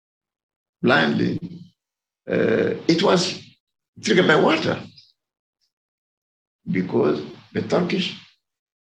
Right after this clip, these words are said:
had built some dam on the river Tiger and Euphrates that is flowing through Syria and to Iraq. And it did create shortage of water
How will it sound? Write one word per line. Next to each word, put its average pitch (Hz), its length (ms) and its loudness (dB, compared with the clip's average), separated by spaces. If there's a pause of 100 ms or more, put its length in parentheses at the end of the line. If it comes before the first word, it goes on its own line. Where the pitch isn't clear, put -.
(220)
had - 380 -4
built - 180 2
some 113 280 -2
dam 110 520 -2 (480)
on 104 340 0
the 98 160 0
river 107 400 0 (200)
Tiger 104 380 2
and 95 120 0
Euphrates - 760 -4 (460)
that 110 160 -4
is 107 200 0
flowing 113 400 2
through 110 180 2
Syria 120 560 2 (460)
and - 200 -2
to - 120 -2
Iraq. - 360 0 (760)
And - 180 2
it - 260 4
did 196 160 4
create 151 300 4
shortage - 480 0
of 117 120 2
water 120 500 0